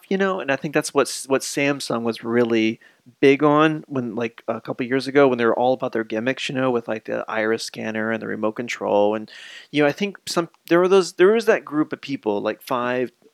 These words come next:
percent or whatever, who will buy a device strictly because it has the new thing that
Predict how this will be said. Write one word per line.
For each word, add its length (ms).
percent 460
or 80
whatever, 460
who 200
will 200
buy 300
a 140
device 400
strictly 440
because 520
it 60
has 240
the 100
new 280
thing 440
that 160